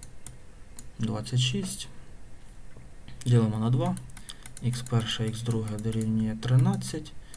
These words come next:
І міняємо ікс перше, ікс друге. Ось воно у нас написано, чому дорівнює. Це чотири а мінус один.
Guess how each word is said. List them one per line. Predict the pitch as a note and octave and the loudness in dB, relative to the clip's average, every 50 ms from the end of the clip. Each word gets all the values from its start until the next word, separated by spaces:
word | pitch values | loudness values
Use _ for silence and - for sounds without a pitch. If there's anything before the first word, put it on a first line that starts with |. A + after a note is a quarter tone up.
| - - - - | -10 -10 -12 -8
І | C4 C4 B3 A3+ | -6 -2 -2 0
міняємо | F#3+ F#3 C3 A#2+ B2 B2+ C3+ C#3+ D3+ E3 D#3+ D#3 C#3+ C#3 B2 A#2+ B2 | 0 2 4 8 10 12 12 12 10 8 6 6 8 10 10 10 10
ікс | B2 - - | 8 6 6
перше, | - C#3 B2+ B2 - B2 A2+ | 6 8 8 10 10 8 6
ікс | A2 - | 6 6
друге. | C#3+ F3 F3 D3 D3 C3+ C3 B2+ B2 A#2 | 4 4 4 4 4 4 4 4 4 2
Ось | A#2 A2+ | 0 0
воно | A2+ A2+ A2 | 2 2 2
у | A2 | 2
нас | A2 G#2+ - | 2 0 0
написано, | A#2 A2+ - E3 - - C3+ B2+ | -2 -2 -2 -2 0 0 2 2
чому | B2 B2 B2 B2 | 6 8 8 8
дорівнює. | B2 A#2+ A#2 A#2+ A#2+ A2+ A2+ A2 G#2+ A2 | 8 8 6 6 6 4 4 2 0 -2
Це | - - B2 | -2 -2 -2
чотири | - - A#2+ - C#3 C#3 C3+ A#2+ B2+ | 0 0 0 4 4 8 8 8 8
а | B2 B2 A#2 | 10 8 8
мінус | A2+ A2+ A2 A2 G#2+ - | 8 6 6 4 2 0
один. | - G2+ - G2+ G2+ G2+ | -2 -2 -4 -4 -6 -6